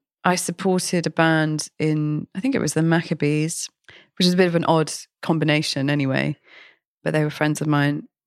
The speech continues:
When I was about eighteen, I think, and it was in Portsmouth,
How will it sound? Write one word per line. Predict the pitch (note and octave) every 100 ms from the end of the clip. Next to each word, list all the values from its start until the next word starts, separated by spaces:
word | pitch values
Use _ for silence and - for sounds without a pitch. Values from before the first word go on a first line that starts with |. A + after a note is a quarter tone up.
| -
When | F3+ F#3+
I | F#3
was | F#3
about | F#3 F#3+ F3+
eighteen, | F3 E3 - E3+ E3
I | D#3
think, | - D#3 D3+ - -
and | D#3+
it | D3+
was | D#3+ - -
in | D#3+ D#3 D3+ D3+ -
Portsmouth, | F3 - - D3 - -